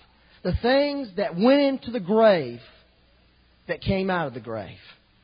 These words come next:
Those were the things that Paul were de-, was dependent on in his life. Those were the marks of death. And the real tragedy in the church today is this. This is the tragedy,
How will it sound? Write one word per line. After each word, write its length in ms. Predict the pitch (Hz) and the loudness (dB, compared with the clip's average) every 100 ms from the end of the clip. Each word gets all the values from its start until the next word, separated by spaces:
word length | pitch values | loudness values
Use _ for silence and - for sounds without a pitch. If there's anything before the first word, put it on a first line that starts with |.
| _ | _
Those 300 | 139 202 277 | 0 4 4
were 80 | 247 | 0
the 80 | 220 | -8
things 420 | - 202 185 175 | -6 -6 -6 -8
that 140 | 160 - | -10 -6
Paul 360 | 208 208 196 | -2 0 0
were 120 | 160 | -2
de-, 120 | 156 - | -6 -6
was 180 | 180 170 | -6 -6
dependent 460 | 185 254 311 214 | -6 -6 -6 -8
on 180 | 156 165 | -8 -8
in 60 | 180 | -6
his 180 | 214 208 | -8 -8
life. 360 | 285 311 117 - - _ | -8 -8 -12 -16 -20 _
Those 240 | 170 311 | 0 0
were 120 | 262 202 | 0 -6
the 60 | |
marks 380 | 185 175 202 - | -4 -4 -6 -8
of 140 | 220 | -6
death. 320 | 247 302 - - _ _ _ _ _ _ _ _ _ _ _ - | -4 -4 -8 -20 _ _ _ _ _ _ _ _ _ _ _ -10
And 180 | 180 185 | -4 -2
the 60 | |
real 200 | 220 320 | 0 -2
tragedy 360 | - 240 226 190 | -2 0 0 -2
in 60 | |
the 80 | 180 | -8
church 300 | - 277 269 - | -2 -2 -2 -10
today 360 | 156 170 170 | -8 -6 -4
is 120 | 180 208 | -6 -10
this. 280 | 294 87 - _ _ | -12 -14 -18 _ _
This 140 | 220 - | -16 -14
is 60 | |
the 80 | 302 | -14
tragedy, 580 | - 349 370 196 120 | -10 -8 -8 -12 -18